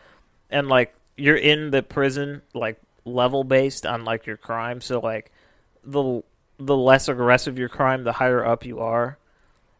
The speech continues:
And, uh, they lower the food, like, starting from the top. So, like, all the people at top can, like, take whatever they want.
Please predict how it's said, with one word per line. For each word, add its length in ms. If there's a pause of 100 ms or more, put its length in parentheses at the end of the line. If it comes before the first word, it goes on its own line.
(140)
And, 220
uh, 180
they 160
lower 380
the 80
food, 420
like, 220
starting 360
from 160
the 80
top. 480
So, 180
like, 140
all 180
the 60
people 360
at 120
top 320
can, 100
like, 180
take 280
whatever 280
they 120
want. 360